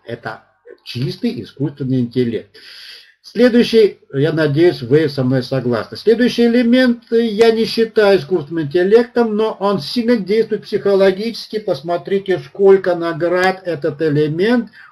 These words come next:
Он есть и в других платформах, и в коммерческих. Сколько наград и сколько титулов он имеет. И среди, э, первых разработчиков Артём Андреев, наш соотечественник.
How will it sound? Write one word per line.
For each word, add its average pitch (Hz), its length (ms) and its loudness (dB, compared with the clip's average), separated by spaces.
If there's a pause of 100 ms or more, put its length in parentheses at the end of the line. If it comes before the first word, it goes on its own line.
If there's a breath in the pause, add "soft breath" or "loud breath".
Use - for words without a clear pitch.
(120 soft breath)
Он 185 200 2
есть 220 300 4
и - 20 4
в 190 60 -6
других 175 340 2
платформах, 196 760 0 (300)
и 160 100 -4
в 143 80 -8
коммерческих. 156 640 -2 (220 soft breath)
Сколько 220 500 6
наград 175 640 0
и 165 80 0
сколько 165 400 -2
титулов 147 500 -4
он 147 240 0
имеет. 175 440 2 (600 loud breath)
И 156 220 -2
среди, 151 360 0
э, 151 280 4
первых 156 340 2
разработчиков 147 920 0
Артём 143 360 0
Андреев, 143 540 2
наш 135 260 -2
соотечественник. 120 640 -8